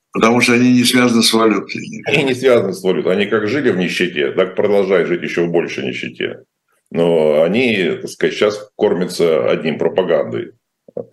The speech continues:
Speaker 2: О них ничего, у них не, у них ничего не поменялось с точки зрения,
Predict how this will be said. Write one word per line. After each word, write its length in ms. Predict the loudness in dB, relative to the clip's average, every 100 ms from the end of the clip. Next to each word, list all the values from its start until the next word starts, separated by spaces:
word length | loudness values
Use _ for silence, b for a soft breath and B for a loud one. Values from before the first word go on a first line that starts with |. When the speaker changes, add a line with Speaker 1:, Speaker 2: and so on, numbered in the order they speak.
| b -4
Speaker 2:
О 120 | -2
них 180 | -2 -4
ничего, 240 | -2 0
у 60 | 0
них 160 | -2
не, 180 | 0 -2
у 100 | -2
них 160 | -2 -2
ничего 240 | -2 0
не 80 | -2
поменялось 480 | 0 2 4 2 0
с 60 | 0
точки 280 | -2 0 -2
зрения, 540 | 0 2 0 -4